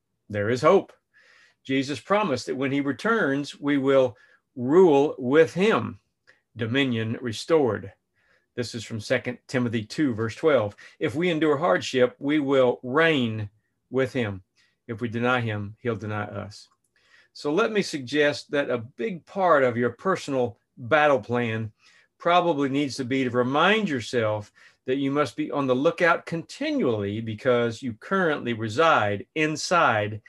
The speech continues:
enemy territory, Satan's.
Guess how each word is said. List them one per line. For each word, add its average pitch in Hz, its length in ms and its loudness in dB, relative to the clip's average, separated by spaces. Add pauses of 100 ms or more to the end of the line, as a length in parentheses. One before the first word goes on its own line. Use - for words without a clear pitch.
(380)
enemy 104 500 -4 (220)
territory, 107 680 -6 (640)
Satan's. 113 680 -4